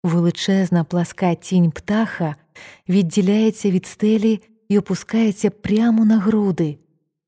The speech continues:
Від неї пашить жаром, як від сонця. Приємне тепло перетворюється на пекло.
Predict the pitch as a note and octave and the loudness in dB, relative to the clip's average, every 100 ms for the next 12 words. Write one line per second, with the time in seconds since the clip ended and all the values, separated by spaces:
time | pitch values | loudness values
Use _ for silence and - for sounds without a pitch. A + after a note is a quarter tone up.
0 | _ _ _ F3+ F#3 D3+ F3 F#3+ F#3+ F#3 | _ _ _ 0 2 4 4 6 4 2
1 | F#3+ F3+ - F3+ D3 D3 E3+ E3+ D#3 D3+ | 0 0 0 -4 -2 -2 0 0 0 -2
2 | C#3+ - _ _ _ - E3+ D3+ D#3+ D#3+ | -6 -8 _ _ _ -2 0 0 -4 -6
3 | - D#3 D3 - D3 C#3 _ _ _ _ | -4 -4 -4 -6 -8 -10 _ _ _ _
4 | _ _ _ _ _ _ - F3+ E3 E3+ | _ _ _ _ _ _ 0 2 4 4
5 | E3 E3 F3 E3 F3+ G3 G#3 E3+ _ _ | 4 2 0 -2 0 0 0 -4 _ _
6 | _ _ _ G3 F3 E3+ F3+ G3 F#3 F3+ | _ _ _ 2 2 0 -2 0 2 0
7 | - - F3+ F3 _ _ _ _ _ F#3+ | -2 -4 -4 -4 _ _ _ _ _ 4
8 | F3+ E3+ - E3+ - - C3+ B2+ | 6 4 -2 -4 -4 -10 -12 -12